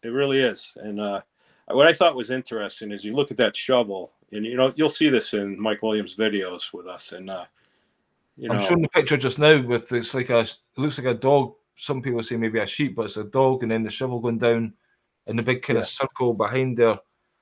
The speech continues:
Speaker 1: Yep.
Speaker 2: Um, and then the top of the head, this kind of cone thing, it's like blood or something spurting out it like that.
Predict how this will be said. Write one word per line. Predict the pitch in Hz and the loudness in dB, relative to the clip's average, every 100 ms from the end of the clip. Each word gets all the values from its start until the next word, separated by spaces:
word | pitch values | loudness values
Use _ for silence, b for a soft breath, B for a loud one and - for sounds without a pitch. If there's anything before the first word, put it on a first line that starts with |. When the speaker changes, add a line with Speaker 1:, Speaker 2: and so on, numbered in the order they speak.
| _ _ _ _ | _ _ _ _
Speaker 1:
Yep. | 113 123 | 2 4
Speaker 2:
Um, | 104 98 - _ b b _ _ _ - | 2 -4 -4 _ b b _ _ _ -4
and | 131 | 4
then | 151 156 | 6 6
the | 131 | 4
top | 170 147 | 4 4
of | 139 | 4
the | 123 | 2
head, | 147 151 127 | 4 4 4
this | 131 - | -6 -4
kind | 131 127 | -2 0
of | 113 - | 0 -2
cone | - 156 147 127 - | 0 2 0 -6 -12
thing, | - 120 | -4 -2
it's | 117 | 0
like | 113 101 | -2 0
blood | 135 143 127 | 4 4 4
or | |
something | 117 131 - 110 | -2 -4 -6 -10
spurting | - 131 120 123 | -6 -6 -4 -2
out | 131 131 | -4 -4
it | |
like | 104 107 | -4 -2
that. | 123 110 | 0 0